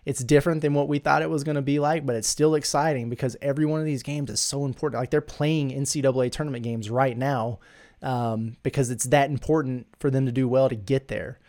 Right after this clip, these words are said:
And it starts with Florida on Saturday, right? Bud Walton Arena,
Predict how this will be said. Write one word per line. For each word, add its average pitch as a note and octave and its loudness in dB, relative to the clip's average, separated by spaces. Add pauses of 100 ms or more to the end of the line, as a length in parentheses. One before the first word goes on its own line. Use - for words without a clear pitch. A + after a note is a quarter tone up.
(500)
And B2+ -2
it C3 -2
starts D3 2
with D#3 -4
Florida D3+ -2 (420)
on C3 -6
Saturday, B2+ 2
right? A2+ -4
Bud C3+ 2
Walton D3+ 2
Arena, C#3+ 2